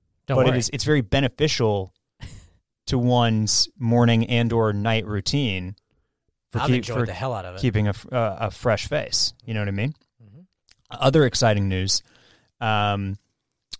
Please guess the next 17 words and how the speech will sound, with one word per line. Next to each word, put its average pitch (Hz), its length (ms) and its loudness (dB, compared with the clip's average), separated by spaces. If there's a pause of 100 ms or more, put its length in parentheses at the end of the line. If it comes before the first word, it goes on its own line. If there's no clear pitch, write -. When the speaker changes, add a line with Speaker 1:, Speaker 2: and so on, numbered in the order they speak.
(220)
Speaker 2:
the 110 540 2
Circling 131 480 2
Back 113 320 0
squad 90 640 -2 (320)
is - 120 -6
coming 110 240 -4
on 101 100 -6
the 95 60 -10
pod 98 280 -2
next 95 300 -6
week. 107 220 -6
We're 107 80 -4
doing 98 180 -4
a 87 60 -8
full 104 360 -6
ski 92 460 -4
episode. - 420 -10